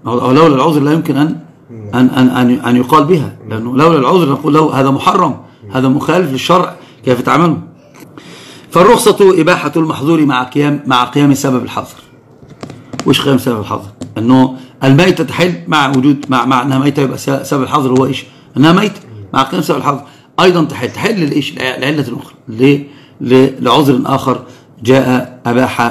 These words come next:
Speaker 1: المحرم من باب الاضطرار، من باب الاضطرار. وهنا لابد معالجة في هذا الباب، نقول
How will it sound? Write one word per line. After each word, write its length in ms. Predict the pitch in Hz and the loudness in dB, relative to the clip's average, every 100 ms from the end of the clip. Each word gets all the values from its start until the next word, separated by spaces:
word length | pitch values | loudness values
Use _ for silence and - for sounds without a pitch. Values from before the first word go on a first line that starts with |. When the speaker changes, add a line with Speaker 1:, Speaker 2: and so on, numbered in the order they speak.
| 117 | -2
Speaker 1:
المحرم 460 | 117 107 - 113 104 - - - | -8 -6 -4 -4 -4 -12 -18 -2
من 200 | 127 117 | 0 2
باب 200 | 131 131 | 0 2
الاضطرار، 680 | 127 175 170 - 139 123 107 - | 4 2 0 -2 0 0 -2 -12
من 100 | - | -4
باب 120 | 127 135 | 0 0
الاضطرار. 320 | 120 117 110 - - - 107 | 0 -6 -10 -16 -20 -12 2
وهنا 240 | 147 202 | 4 4
لابد 340 | 190 170 180 160 | 4 2 2 0
معالجة 460 | 143 139 175 143 | 0 2 0 0
في 180 | 127 131 | -4 -4
هذا 100 | 127 | -2
الباب، 260 | 123 131 131 | 0 0 -2
نقول 360 | 135 160 143 | 0 2 2